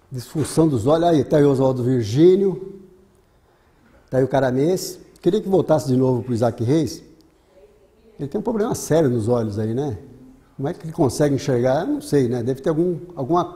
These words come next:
técnica da medicina que faz com que a pessoa consiga enxergar, porque um olho enxerga bem pro lado e outro pra frente, né?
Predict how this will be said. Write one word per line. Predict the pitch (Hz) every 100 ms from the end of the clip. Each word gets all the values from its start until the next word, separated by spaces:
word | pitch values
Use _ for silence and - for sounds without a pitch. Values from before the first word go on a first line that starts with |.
| -
técnica | 175 180 135 123
da | 135
medicina | 143 139 113 - 151 180
que | 180
faz | 175
com | -
que | 165
a | 180
pessoa | 180 160 175 185 175 - - - -
consiga | 175 - 185 185
enxergar, | 190 202 143 131
porque | -
um | 156 151
olho | 170
enxerga | 160 - 156 156
bem | 143 180 226
pro | 175
lado | 143 175 185
e | 175
outro | 190 180
pra | 190
frente, | 185 151 143 -
né? | 110 139